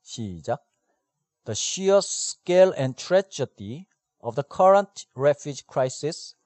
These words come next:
demands a response, however small. The sheer scale and tragedy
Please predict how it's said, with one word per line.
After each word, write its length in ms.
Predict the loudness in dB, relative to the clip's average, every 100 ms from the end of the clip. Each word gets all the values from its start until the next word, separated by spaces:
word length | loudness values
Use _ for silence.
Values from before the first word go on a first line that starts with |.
| _ _ _ _
demands 480 | -6 0 0 -2 0
a 80 | 0
response, 800 | 0 -4 -4 -4 -4 -14 -18 -20 _ _ _ -2
however 320 | 0 0 -2
small. 400 | -8 -10 -10 -10 _ _ _ _ _ _ _ _ _ _ _ -12
The 80 |
sheer 360 | -8 -6 0 0
scale 460 | 0 -4 4 4 4
and 100 | 0
tragedy 680 | 0 0 0 -12 -12 -20